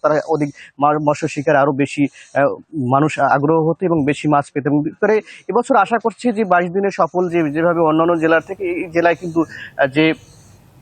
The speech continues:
মৎস্য অভিযান বা মৎস্য শিকারে সে জেলেরা কম গিয়েছেন এবং প্রশাসনও পঞ্চান্নটি, আহ, মোবাইল কোর্ট, আহ, করেছেন এবং সেখানে প্রায়, আহ, অনেক, আহ, জেলেই আসলে আটক হয়েছেন এবং অনেককে জব্দ করেছেন। সর্বোপরি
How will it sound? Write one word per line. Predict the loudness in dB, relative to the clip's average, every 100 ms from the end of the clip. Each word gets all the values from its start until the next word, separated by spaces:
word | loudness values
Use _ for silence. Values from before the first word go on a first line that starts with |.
| -4 0
মৎস্য | 0 0 0
অভিযান | 2 0 2 2 2
বা | 2
মৎস্য | 0 -2 -8
শিকারে | -6 0 0 0
সে | -6
জেলেরা | 0 0 0
কম | 0 0
গিয়েছেন | 0 -2 -2
এবং | -2 -2 -4 -14 -8
প্রশাসনও | 0 0 0 0 2
পঞ্চান্নটি, | 0 0 0 0 2 0 -2 -4 -2
আহ, | 0
মোবাইল | 2 0 0 0
কোর্ট, | 0 -2
আহ, | -2 -2 0 2 0 -4 -4
করেছেন | -2 -2 0
এবং | -2 -2
সেখানে | -2 0 0
প্রায়, | 0 0 -4 -8
আহ, | 0 0
অনেক, | 2 0 0 2
আহ, | 2
জেলেই | 0 0 0 2
আসলে | 0 0 0
আটক | 2 0 -2
হয়েছেন | -2 -2 -2
এবং | -2
অনেককে | -2 -2 -4 -2
জব্দ | -2 0
করেছেন। | -2 -2 -2 -6
সর্বোপরি | -2 0 0 0 -2